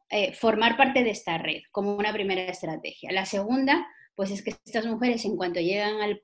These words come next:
al país de destino, harán de todo para mantener la comunicación como mecanismo de mantenerse presente en las vidas de sus hijos. En primer lugar, el teléfono. O sea, el teléfono no,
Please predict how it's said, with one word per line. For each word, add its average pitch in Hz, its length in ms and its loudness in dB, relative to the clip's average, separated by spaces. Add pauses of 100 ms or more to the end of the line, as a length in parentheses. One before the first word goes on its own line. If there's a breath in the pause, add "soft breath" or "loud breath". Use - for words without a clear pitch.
al 185 160 0
país 185 240 -4
de 214 80 -2
destino, 247 720 0 (460)
harán 208 320 6
de 226 120 8
todo 254 500 4
para 220 200 2
mantener 196 400 0
la 214 200 -4
comunicación 220 1160 0
como 214 200 2
mecanismo 202 920 2
de 208 140 0
mantenerse 190 520 0
presente 190 420 -4
en 214 60 -6
las 180 120 -6
vidas 170 200 -2
de 156 80 -6
sus - 260 -12
hijos. - 320 -14
En 202 120 0
primer 214 240 0
lugar, 220 220 2
el 202 120 -6
teléfono. 285 520 0
O - 560 -8
sea, - 140 -2 (520)
el 208 160 0
teléfono 233 420 4
no, 233 140 4